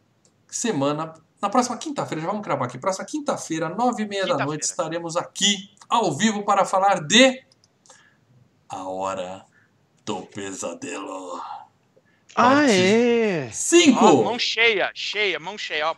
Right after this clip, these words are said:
Speaker 2: Pá!
Speaker 1: O bebê do Fred. Eu não sei se o
Speaker 3: Porra.
Speaker 1: nome é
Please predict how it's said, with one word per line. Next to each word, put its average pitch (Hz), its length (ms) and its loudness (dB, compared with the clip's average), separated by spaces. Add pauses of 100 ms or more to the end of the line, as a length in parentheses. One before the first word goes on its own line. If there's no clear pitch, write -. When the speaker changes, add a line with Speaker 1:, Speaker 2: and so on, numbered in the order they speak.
(120)
Speaker 2:
Pá! - 80 0 (360)
Speaker 1:
O 254 220 4
bebê 220 460 4
do 220 160 -2
Fred. 123 680 2 (340)
Eu 175 120 -2
não 208 100 -2
sei 233 160 -4
se - 80 0
o 156 40 8
Speaker 3:
Porra. 170 140 6
Speaker 1:
nome 190 120 0
é - 20 4